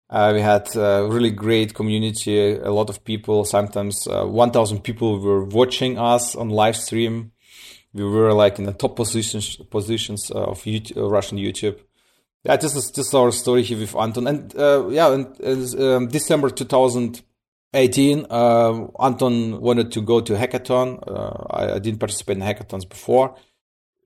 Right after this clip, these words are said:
He asked me to join, and I did it. And in the first hackathon, A T H Singapore, uh, was really successful. We won three prizes without, uh, having, uh, yeah, doing a lot. We had almost no effort to build a small application and got, um,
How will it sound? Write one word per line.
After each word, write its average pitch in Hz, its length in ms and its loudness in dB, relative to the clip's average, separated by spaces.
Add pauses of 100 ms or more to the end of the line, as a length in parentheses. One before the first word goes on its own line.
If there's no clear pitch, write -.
(160)
He 120 160 0
asked 104 240 2
me 117 160 0
to 110 120 -10
join, 117 440 2
and 104 260 -4
I 101 120 2
did 110 200 -2
it. 120 400 -2
And 98 400 -6
in 98 140 -8
the 98 60 -6
first 127 260 0
hackathon, 123 680 0
A 113 60 -6
T 110 160 -2
H 110 400 -2
Singapore, 123 960 2 (100)
uh, 104 260 2
was 107 240 -4
really 110 140 -4
successful. 110 760 -6 (540)
We 110 100 2
won 110 280 2
three 139 220 -2
prizes 123 580 4
without, 107 580 2
uh, 101 300 2
having, 101 500 -4 (400)
uh, 92 200 -12
yeah, 98 260 0
doing 104 380 -2
a 104 80 -4
lot. 113 440 2 (480)
We 101 80 -4
had 113 240 -2
almost 117 360 -2
no 110 100 0
effort 110 400 -4
to - 80 -12
build 101 260 -2
a 98 60 -6
small 107 260 -2
application 107 720 -4
and 101 240 -8
got, 107 300 0
um, 98 380 0